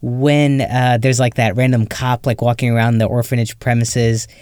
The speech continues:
and then, like, he f-, stumbles upon Billy and gets killed?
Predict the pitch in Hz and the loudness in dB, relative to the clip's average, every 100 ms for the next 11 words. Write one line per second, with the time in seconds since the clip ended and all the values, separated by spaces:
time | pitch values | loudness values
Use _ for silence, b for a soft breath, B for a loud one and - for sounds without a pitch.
0 | B B - 117 117 113 107 107 - 120 | B B -6 -2 0 0 0 -2 -2 0
1 | 120 117 117 - - 120 - - - 120 | 2 2 0 -4 -10 -14 -12 -4 -2 0
2 | 113 117 120 117 113 117 113 110 - 123 | 0 -2 0 0 2 2 2 0 -2 -2
3 | 117 110 | -2 -2